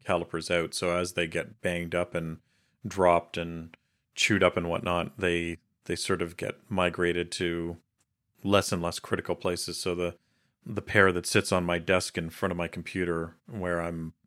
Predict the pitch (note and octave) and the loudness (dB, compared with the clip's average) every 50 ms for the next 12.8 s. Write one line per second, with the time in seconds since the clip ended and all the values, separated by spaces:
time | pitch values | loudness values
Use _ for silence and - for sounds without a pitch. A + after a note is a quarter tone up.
0 | _ _ _ - F#2+ F2+ F2 E2+ E2 F2+ F2 E2+ F2 E2 E2 D#2+ - - - - | _ _ _ -6 -4 -2 -2 -2 -2 -2 -2 -2 -2 -4 -6 -8 -10 -12 -6 -2
1 | F#2+ E2+ E2+ E2+ F2 E2 E2 - F2 E2+ - F#2 F2 - - F2 F2 - F2+ E2+ | 0 0 0 0 -2 -4 -4 -6 -8 -10 -8 -8 -8 -6 -6 -6 -4 -4 -4 -4
2 | E2 - - _ _ _ _ _ _ _ - G#2+ G#2 G2 F#2+ - - - F#2+ F#2 | -4 -4 -6 _ _ _ _ _ _ _ -2 4 6 6 6 6 2 -6 -6 -4
3 | F2+ F2+ F2 F2 E2+ F2 E2+ - _ _ _ - - G#2+ F2+ F2 - F#2 G2+ A2 | -2 -2 -2 -2 -4 -6 -8 -12 _ _ _ -8 -6 -6 -4 -4 -4 -4 -4 -2
4 | F#2+ F#2 F2 F#2 E2+ - - - G2 F#2 F2+ F2+ E2+ F2 D#2 - - - - F#2 | -2 -2 -2 -4 -6 -6 -4 -2 2 2 2 2 2 0 -4 -8 -8 -6 -4 -2
5 | F2 F2 E2 E2 E2 E2+ - - F#2+ F#2 F2+ F2 - - F2+ F2 F2 E2+ E2+ E2 | -2 -2 -4 -6 -8 -12 -8 -4 -4 -2 -2 -2 -4 -4 -4 -4 -2 -2 -4 -4
6 | - - - F2 E2 E2+ E2+ E2 - _ _ _ _ _ _ _ _ _ _ _ | -6 -6 -6 -6 -6 -6 -6 -8 -12 _ _ _ _ _ _ _ _ _ _ _
7 | - - F#2 F2 E2+ E2+ E2 E2 E2 E2+ E2+ E2+ E2 F#2+ F#2 E2+ F2 F2+ E2+ E2+ | -12 -10 -8 -6 -6 -6 -6 -4 -2 -2 -2 -2 -2 -2 -2 -2 -2 -4 -4 -4
8 | D#2+ - - F2 F2 - - F#2 F2 E2+ E2 F2 E2+ - - F#2+ F2+ F2 E2+ E2+ | -4 -2 0 2 2 0 0 -4 -4 -2 -2 -2 -4 -2 -2 -2 -2 -2 -2 -4
9 | E2+ E2 F2+ F2 G1+ G1+ - - G1+ - - - - F#2+ F2+ F2 F2+ F2+ F2 - | -6 -8 -8 -8 -8 -8 -8 -8 -8 -8 -10 -8 -6 -6 -4 -4 -4 -6 -6 -6
10 | - A2 G2 - - G2+ F#2 F2+ - - F2 F2 F2 F#2 F2+ F2+ F2+ E2+ F#2 F2+ | -8 -8 -6 -4 -4 -4 -4 -4 -4 -6 -8 -8 -8 -6 -6 -4 -4 -4 -4 -6
11 | E2+ D#2+ - F2 F2 F2 E2+ - - _ _ _ _ _ _ _ _ _ G#2+ G#2+ | -6 -6 -6 -8 -8 -8 -10 -14 -16 _ _ _ _ _ _ _ _ _ 8 8
12 | G#2+ G#2+ - G2+ A2 G2+ F#2+ F#2 F#2+ F2+ - G2 F#2 F2 F2 E2+ | 10 10 10 8 6 4 4 6 4 4 4 4 4 4 2 0